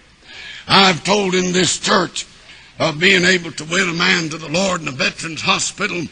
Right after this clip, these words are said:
in Ohio many years ago, when he'd heard the Romans road by preacher after preacher.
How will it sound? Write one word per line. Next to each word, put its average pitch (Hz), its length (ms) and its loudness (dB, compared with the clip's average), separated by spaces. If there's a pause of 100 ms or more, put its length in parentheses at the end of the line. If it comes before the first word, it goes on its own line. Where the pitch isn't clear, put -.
(420)
in 151 100 0
Ohio 185 500 2
many 180 280 0
years 170 380 -2
ago, 180 360 -4 (580)
when 190 160 2
he'd 165 460 0
heard 190 240 0
the 165 140 -4
Romans 190 520 -2
road 208 340 -2 (440)
by 214 180 6
preacher 220 360 -2
after 220 340 0
preacher. 151 540 -6